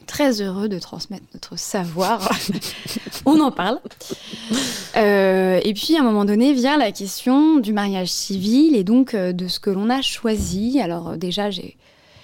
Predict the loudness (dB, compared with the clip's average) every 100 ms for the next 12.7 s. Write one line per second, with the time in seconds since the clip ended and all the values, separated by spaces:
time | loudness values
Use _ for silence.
0 | _ -6 -4 -4 -4 0 0 -2 -2 0
1 | 2 2 2 2 0 0 -4 -6 -4 -4
2 | -2 -2 -2 0 0 0 0 -4 -6 -2
3 | -2 -4 _ _ _ _ _ _ _ _
4 | -12 -4 -2 -2 -2 -2 -4 -4 -4 -4
5 | -6 -10 -14 -12 -16 -16 -20 -20 -20 -20
6 | -14 -6 -2 0 0 -2 -2 -4 -6 -4
7 | -6 -6 -8 -6 -4 -6 -6 -4 -2 -2
8 | -4 -8 -8 -6 -4 -4 -4 -4 -4 -4
9 | -4 -4 -4 -2 -2 -2 -2 -4 -6 -6
10 | -6 -4 -2 -2 -2 -8 -8 -20 -20 -16
11 | -8 -8 -2 0 0 -2 -2 0 -2 -2
12 | 0 2 0 -2 -2 -6